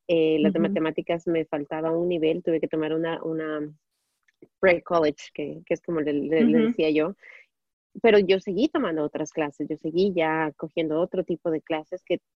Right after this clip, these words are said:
Speaker 1: estaban para mi carrera y entonces seguía yo
Speaker 2: Sí.
Speaker 1: avanzando.
Speaker 2: Ujú.
Speaker 1: Hablamos del consejero, ¿verdad? Entonces hablamos ya de la aplicación, las pruebas de ubicación o los placement test, am, la consejería.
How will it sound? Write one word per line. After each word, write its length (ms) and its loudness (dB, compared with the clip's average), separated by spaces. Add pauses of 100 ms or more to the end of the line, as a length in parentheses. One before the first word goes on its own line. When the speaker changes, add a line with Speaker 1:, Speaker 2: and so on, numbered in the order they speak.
(160)
Speaker 1:
estaban 440 -2
para 180 -2
mi 120 -4
carrera 420 -4
y 80 -2
entonces 720 -12 (320)
seguía 420 0
yo 180 0
Speaker 2:
Sí. 60 -2
Speaker 1:
avanzando. 460 -4 (720)
Speaker 2:
Ujú. 420 -4 (400)
Speaker 1:
Hablamos 380 4
del 120 -6
consejero, 680 -4
¿verdad? 320 -4
Entonces 320 -4
hablamos 340 2
ya 100 4
de 80 6
la 60 2
aplicación, 800 -2
las 420 -2
pruebas 460 2
de 120 0
ubicación 580 -2
o 40 -2
los 140 -6
placement 520 -2
test, 380 -6 (220)
am, 380 -6 (320)
la 100 0
consejería. 680 -4